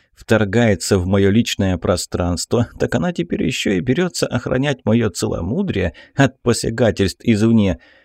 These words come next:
Хотя я ее об этом совсем не просил. Да и судя по реакции организма, он тоже был совсем не против подобных посягательств. Не, такое надо пресекать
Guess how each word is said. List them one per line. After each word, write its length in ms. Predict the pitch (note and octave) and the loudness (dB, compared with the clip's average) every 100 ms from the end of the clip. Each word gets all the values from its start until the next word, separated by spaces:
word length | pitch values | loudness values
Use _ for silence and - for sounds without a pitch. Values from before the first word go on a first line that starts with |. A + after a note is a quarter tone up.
| _ _ - | _ _ -2
Хотя 360 | G#2 F#2+ - F3+ | -2 -2 -2 -4
я 280 | A#2+ F2 | 0 2
ее 220 | D#2+ E2 - - | 2 0 -2 -2
об 280 | F#2+ D#2 - | -2 -2 -2
этом 460 | F3+ F2 D#2 - _ | -2 -2 -6 -8 _
совсем 880 | - - F2+ D#2 - - D3 E3+ E2+ | -6 0 0 0 -6 -2 -2 0 0
не 140 | A#2 | -2
просил. 720 | - - E3 - - A2+ G2 - _ _ _ _ - | -2 -6 -6 -6 0 2 2 -2 _ _ _ _ -2
Да 220 | G#2 G#2+ | 2 4
и 60 | A2 | 2
судя 300 | - G2+ G2 | 2 0 2
по 120 | G2+ | 2
реакции 540 | G2 F#2+ F2+ - G2+ | 2 0 -2 -2 -2
организма, 840 | - F#2+ E2+ G2+ D3+ F#3+ G#2 F2 E2+ - | 0 -2 -2 -2 0 0 0 0 -2 -4
он 220 | D3 E3+ | -4 -2
тоже 260 | - A3+ A3+ | -2 0 0
был 200 | G3+ G3 | 0 -2
совсем 540 | - F3 - A3+ F3 | -2 -6 -4 -4 -2
не 100 | D#3+ | -4
против 680 | B2+ - G2+ C#3 - D#3+ - | -4 -2 2 2 0 -4 -4
подобных 680 | - C#3 G2+ A#2+ A#2+ G#2+ - | -6 -2 2 2 2 -2 -2
посягательств. 840 | A2 G2+ - A2+ G2 F2 F2+ - - _ _ _ _ - G2 | -4 -2 -2 2 2 2 -2 -4 -14 _ _ _ _ -6 -2
Не, 440 | G#2+ A2 F2+ C2+ - _ _ | 4 4 4 0 -6 _ _
такое 600 | - F#2 _ - A2 A2 | -4 -4 _ -2 0 0
надо 380 | - A#2+ A#2+ C#3 | -2 -2 0 -2
пресекать 760 | D3 B2+ A#2+ C#3 B2+ - F#2 | 0 0 0 -2 -4 0 0